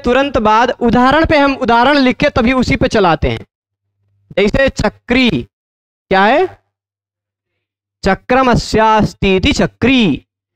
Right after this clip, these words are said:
चक्र शब्द से अत इनि ठनौ सूत्र से इनि प्रत्यय लगकर बनेगा चक्रिन। चक्रिन, उस चक्रिन शब्द का प्रथमा एक वचन बनेगा चक्री। चक्री,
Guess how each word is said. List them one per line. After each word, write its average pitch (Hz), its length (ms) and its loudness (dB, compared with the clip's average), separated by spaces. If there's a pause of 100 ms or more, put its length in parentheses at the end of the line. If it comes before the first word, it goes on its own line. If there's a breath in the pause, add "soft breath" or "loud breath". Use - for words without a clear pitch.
(240)
चक्र 262 280 0
शब्द 208 320 0
से 277 220 0
अत - 260 -2
इनि 226 300 2
ठनौ 220 360 0
सूत्र 196 340 -2
से 240 140 0 (160)
इनि 269 180 2
प्रत्यय 208 400 0
लगकर 190 380 0
बनेगा 202 380 2
चक्रिन। 233 560 -2 (1000)
चक्रिन, 269 720 -2 (480)
उस 240 200 -2
चक्रिन 302 580 0
शब्द 208 360 -2
का 285 300 0
प्रथमा 240 440 0
एक 233 220 0
वचन 214 320 0
बनेगा 202 340 0
चक्री। - 520 -2 (840)
चक्री, 269 720 0